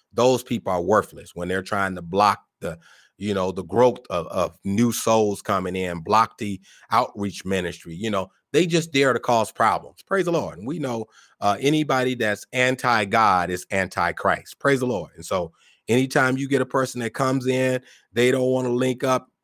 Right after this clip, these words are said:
go with the vision, work with the leader, uh, don't want to, you know, win souls, then, you know, that's the wrong type of, uh, in-, that's the wrong type of, uh, mixture there.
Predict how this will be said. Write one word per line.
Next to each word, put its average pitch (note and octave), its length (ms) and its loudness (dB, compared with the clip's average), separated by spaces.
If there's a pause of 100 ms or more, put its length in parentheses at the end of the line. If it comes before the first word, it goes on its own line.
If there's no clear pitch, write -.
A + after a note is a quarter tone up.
go A#2 180 4
with B2+ 200 2
the A2+ 80 -10
vision, B2 440 2
work A#2+ 220 0
with B2+ 160 -4
the B2+ 60 -6
leader, B2 540 0 (320)
uh, F#2+ 340 -6
don't A#2+ 340 0
want B2 300 0
to, A#2 140 -4
you A#2 180 -2
know, A2+ 140 -2
win B2+ 320 4
souls, B2 560 2 (260)
then, A2+ 360 2
you A2+ 100 -2
know, G#2 240 -2
that's G#2+ 440 -2
the A2+ 120 4
wrong A2+ 460 4 (120)
type A2+ 280 0
of, G2 200 -4
uh, F2+ 240 -2 (120)
in-, G#2+ 260 -4
that's G#2+ 180 -2
the A2 100 -2
wrong A2+ 320 2
type G#2+ 320 -4
of, F#2+ 160 -6
uh, F#2 180 0
mixture G#2+ 500 0
there. E2+ 260 -2